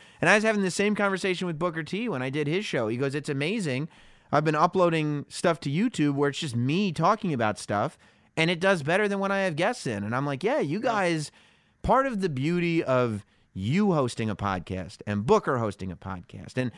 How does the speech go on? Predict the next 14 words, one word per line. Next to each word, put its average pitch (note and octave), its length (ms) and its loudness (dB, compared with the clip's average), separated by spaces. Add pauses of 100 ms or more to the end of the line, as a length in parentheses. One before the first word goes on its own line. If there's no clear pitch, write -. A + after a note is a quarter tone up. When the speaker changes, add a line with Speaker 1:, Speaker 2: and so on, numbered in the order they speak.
(120)
Speaker 1:
and, D3 220 -2
and, C3+ 260 0
and C3 300 0
guys D3+ 360 4
like C#3+ 380 0
you, A#2 340 0
your B2+ 280 0
caliber B2 800 0 (460)
of B2 120 0
superstar D#3+ 600 2
hosting C3 280 0
a G#2+ 60 -4
podcast C3+ 580 -2
is A2 380 -2